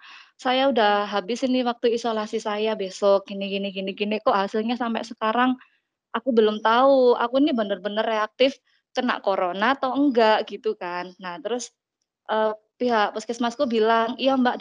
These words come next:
ditunggu dulu hasilnya, kalau nggak ada nanti Mbak dirapit lagi," katanya gitu. Nah, kok nggak jelas sih aku ya sempet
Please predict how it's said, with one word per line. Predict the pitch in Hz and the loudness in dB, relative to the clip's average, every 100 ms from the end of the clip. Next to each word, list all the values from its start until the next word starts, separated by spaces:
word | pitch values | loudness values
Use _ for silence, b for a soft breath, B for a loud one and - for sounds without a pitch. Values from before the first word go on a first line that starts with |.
| 226 | -4
ditunggu | 240 220 214 | 0 0 0
dulu | 202 214 214 | 0 0 0
hasilnya, | 185 190 180 202 208 196 | -4 -8 -8 -2 -2 0
kalau | 214 233 226 | 2 2 2
nggak | 165 175 208 | -2 -2 2
ada | 220 226 b b b _ - | 2 0 b b b _ 0
nanti | 226 233 269 - | 0 4 2 4
Mbak | 226 233 220 | 4 4 4
dirapit | 214 202 220 233 - | 4 2 0 -4 0
lagi," | 214 208 - 240 208 | 0 0 -2 0 2
katanya | 185 196 226 | 2 0 -2
gitu. | 226 233 - 254 240 214 | -4 -8 -6 0 0 -2
Nah, | 196 - _ _ _ | -12 -16 _ _ _
kok | 277 262 | -2 2
nggak | 226 - 240 | 0 2 4
jelas | 233 311 - | 6 6 2
sih | 285 262 | -4 -6
aku | - 311 | -6 -6
ya | 233 | -6
sempet | 226 240 247 | -4 -6 -4